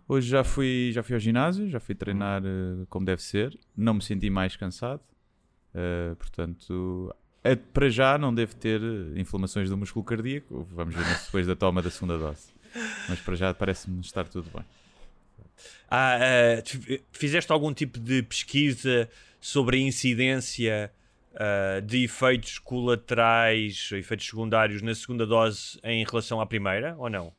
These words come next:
Speaker 1: A segunda tem mais, sim. Tem
Speaker 2: Ah,
Speaker 1: mais.
Speaker 2: é?
Speaker 1: Sim, essas miocardites, que é a inflamação do músculo cardíaco,
Speaker 2: Uh.
Speaker 1: em jovens homens, eh,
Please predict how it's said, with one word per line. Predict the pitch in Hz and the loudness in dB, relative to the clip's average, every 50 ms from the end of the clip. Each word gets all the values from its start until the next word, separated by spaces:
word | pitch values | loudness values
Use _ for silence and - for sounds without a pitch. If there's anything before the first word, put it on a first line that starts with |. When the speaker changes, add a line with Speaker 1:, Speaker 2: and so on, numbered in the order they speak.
| _ _ _ _ _ _ _ _ | _ _ _ _ _ _ _ _
Speaker 1:
A | - - 90 | -6 -6 -6
segunda | - - - 101 92 101 104 | -6 -4 -4 0 2 2 2
tem | - 120 113 | 2 2 2
mais, | 107 107 101 101 104 - - | 2 2 2 0 0 -2 -6
sim. | - 80 78 - - - - - | -8 -10 -10 -12 -14 -18 -18 -16
Tem | - 76 | -6 0
Speaker 2:
Ah, | |
Speaker 1:
mais. | 117 123 | 2 2
Speaker 2:
é? | 120 123 165 208 214 - - _ - - - - - _ | 4 4 2 0 -2 -6 -12 _ -20 -20 -20 -20 -20 _
Speaker 1:
Sim, | _ - 87 82 78 76 - | _ -14 -12 -12 -12 -10 -8
essas | 82 80 - - 90 87 82 80 | -8 -8 -4 -2 -2 -2 0 0
miocardites, | 98 98 98 92 - - 98 92 90 110 123 120 - - | 2 4 4 2 2 0 -4 -4 -2 -2 -2 -2 -6 -8
que | - 92 | -8 -6
é | 85 | -6
a | |
inflamação | 85 - 95 92 92 - - 95 | -4 -4 -2 -2 -2 -2 -2 -2
do | 92 92 | -2 0
músculo | 92 - - 98 | -2 -2 -4 -6
cardíaco, | - - 101 95 95 104 107 110 117 117 113 110 110 | -4 -4 -4 -2 -2 -2 -2 -2 -2 -4 -6 -8 -10
Speaker 2:
Uh. | 107 104 110 | -8 -2 0
Speaker 1:
em | 113 110 107 | 2 4 4
jovens | 95 98 113 110 101 87 90 90 87 85 80 - - | 4 6 6 6 6 4 2 0 -2 -2 -4 -6 -4
homens, | - 95 98 104 117 147 175 - - - _ - | 0 0 2 2 0 -4 -6 -8 -14 -20 _ -8
eh, | 87 85 82 82 | -6 -4 -4 -6